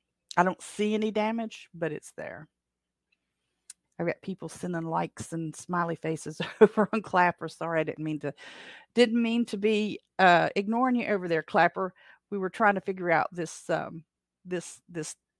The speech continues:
live stream on Telegram and try, how to get it to, to work, but I don't, I just, I just don't,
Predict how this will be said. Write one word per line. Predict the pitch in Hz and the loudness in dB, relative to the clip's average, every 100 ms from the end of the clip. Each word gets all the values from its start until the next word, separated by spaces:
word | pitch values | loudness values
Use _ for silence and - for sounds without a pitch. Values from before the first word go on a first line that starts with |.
| _ _ _ _ _ _ _ _ _ _ _ _ _ _ _ _ _ | _ _ _ _ _ _ _ _ _ _ _ _ _ _ _ _ _
live | 180 180 175 196 180 | 2 8 8 8 4
stream | - 185 175 170 | -14 -12 -10 -8
on | 160 156 160 156 - - | -6 -6 -6 -10 -14 -12
Telegram | 240 247 160 135 151 | -6 -6 -4 -6 -6
and | 151 | -10
try, | 147 156 - | -14 -16 -14
how | 170 | -12
to | 170 | -10
get | 185 | -10
it | - - | -10 -12
to, | 165 156 _ _ _ _ _ _ _ _ _ _ _ _ _ _ _ _ _ _ _ _ _ _ _ _ | -12 -12 _ _ _ _ _ _ _ _ _ _ _ _ _ _ _ _ _ _ _ _ _ _ _ _
to | - 226 | -16 -10
work, | 208 233 214 190 | -2 0 0 -2
but | 220 | 0
I | 240 | 2
don't, | 285 277 262 - - - - - - _ _ _ _ _ _ _ _ _ _ _ _ _ _ _ _ _ _ _ _ _ _ _ _ _ _ _ _ - - | 2 2 -4 -14 -16 -18 -20 -20 -20 _ _ _ _ _ _ _ _ _ _ _ _ _ _ _ _ _ _ _ _ _ _ _ _ _ _ _ _ -20 -12
I | 170 | -10
just, | - 226 - _ - | -8 -10 -12 _ -12
I | 160 151 | -10 -10
just | 196 - - | -14 -16 -12
don't, | 190 190 | -10 -10